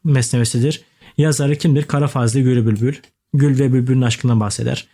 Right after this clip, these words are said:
Vamuk Azza arkadaşlar Vamuk ve Azza'nın aş-, aşkından bahsediyor. Burada Taymus önemlidir. Bunun yanında işte Taymus'un kızı Turan vesaire bunlar önemli karakterler arkadaşlar.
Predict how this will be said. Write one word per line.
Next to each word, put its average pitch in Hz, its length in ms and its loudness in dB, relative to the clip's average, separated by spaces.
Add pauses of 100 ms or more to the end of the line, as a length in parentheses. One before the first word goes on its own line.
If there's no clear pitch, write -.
(360)
Vamuk 165 300 0
Azza 170 260 -2
arkadaşlar 156 640 -2
Vamuk 143 360 0
ve 143 80 0
Azza'nın 135 320 0
aş-, 127 300 -4
aşkından 135 420 0
bahsediyor. 120 540 -2 (320)
Burada 147 280 -2
Taymus 143 360 0
önemlidir. 110 540 -2 (800)
Bunun 143 140 2
yanında 139 240 2
işte 139 440 -2 (720)
Taymus'un 131 400 0
kızı 131 260 -4
Turan 127 460 -2 (280)
vesaire 117 380 0
bunlar 123 200 0
önemli 120 300 0 (340)
karakterler 113 440 -2
arkadaşlar. 107 560 -4